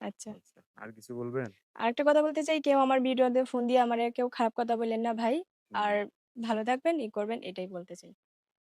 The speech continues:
Speaker 2: আচ্ছা, আর আরেকটা বলছেন যে মানে বউ থাকবে বলতে, বউ যদি থাকে তাহলে তো আমরা সতীন থাকবো। সতীনের ঘর করতে পারবেন?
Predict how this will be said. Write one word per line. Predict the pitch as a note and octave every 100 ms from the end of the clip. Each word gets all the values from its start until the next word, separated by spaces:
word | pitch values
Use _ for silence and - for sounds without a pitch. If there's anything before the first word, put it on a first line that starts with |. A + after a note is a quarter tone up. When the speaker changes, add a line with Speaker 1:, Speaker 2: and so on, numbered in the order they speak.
| _
Speaker 2:
আচ্ছা, | F#2+ - G2+
আর | G#2+ A2+
আরেকটা | A#2 A#2 B2+
বলছেন | A#2+ B2 - B2+
যে | B2 C3 B2+ - _ _ _ -
মানে | A#2+ B2 B2+ B2 A#2 - _ _ A2
বউ | C3 C3+
থাকবে | - C3+ - - C#3 C#3 C#3
বলতে, | D3 C#3 D3
বউ | C3+ C#3+ C3 C3
যদি | C#3 C#3+ C#3
থাকে | - B2+ B2+ C3+ C3
তাহলে | C3 C3
তো | C3
আমরা | C#3 C3
সতীন | - C3 C#3+ C3
থাকবো। | A#2 G#2+ G2+ G2+
সতীনের | B2+ B2+ C#3 C#3 C#3
ঘর | B2+ B2 B2
করতে | C#3 D#3
পারবেন? | C#3+ A#2+ B2